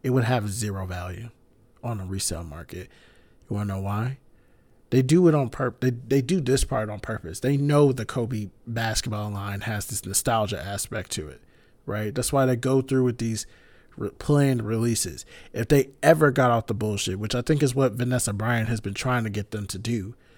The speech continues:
and I think that's part of her deal and her, um, part of her new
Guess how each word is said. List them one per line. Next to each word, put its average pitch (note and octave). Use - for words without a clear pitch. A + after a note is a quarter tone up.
and A#2
I B2
think C#3
that's B2+
part C3+
of B2
her C3
deal A#2+
and A2
her, A2
um, F#2+
part C#3
of B2
her A2
new B2+